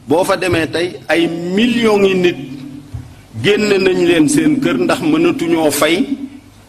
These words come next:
seen crédit bancaire. Ñu ngi nekk ci chômage, te ñoom ñooy première puissance économique mondiale. Bi mbir mi xewee,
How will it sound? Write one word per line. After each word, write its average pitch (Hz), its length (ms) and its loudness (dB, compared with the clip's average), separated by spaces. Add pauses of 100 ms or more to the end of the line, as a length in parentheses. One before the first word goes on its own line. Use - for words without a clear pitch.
(640)
seen 160 380 0
crédit 151 360 2
bancaire. 123 480 -2 (1400)
Ñu 151 180 2
ngi 180 140 4
nekk 165 340 -2
ci 143 100 0
chômage, 120 640 0
te 135 120 -2
ñoom 175 280 0
ñooy 202 200 2
première 196 440 0
puissance 190 440 -2
économique 190 460 0
mondiale. 220 380 -2 (1700)
Bi 135 200 2
mbir 226 220 0
mi 220 140 2
xewee, 165 540 -2